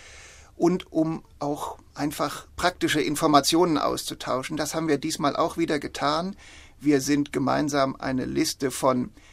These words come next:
etwa fünfundzwanzig Projektanträgen, die aus dem Nahen Osten an die Kongregation für die Ostkirchen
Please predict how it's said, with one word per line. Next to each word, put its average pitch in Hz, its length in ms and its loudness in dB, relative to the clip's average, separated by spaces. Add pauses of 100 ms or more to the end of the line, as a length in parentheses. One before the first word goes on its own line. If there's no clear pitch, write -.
etwa 131 580 0 (180)
fünfundzwanzig 143 800 -2
Projektanträgen, 156 1120 -2
die 151 240 -4
aus 139 180 -4
dem 139 160 -2
Nahen 135 320 0
Osten 143 600 -4 (460)
an 143 200 0
die 143 100 2
Kongregation 139 720 -2
für 143 160 -6
die 131 140 -4
Ostkirchen 160 800 -6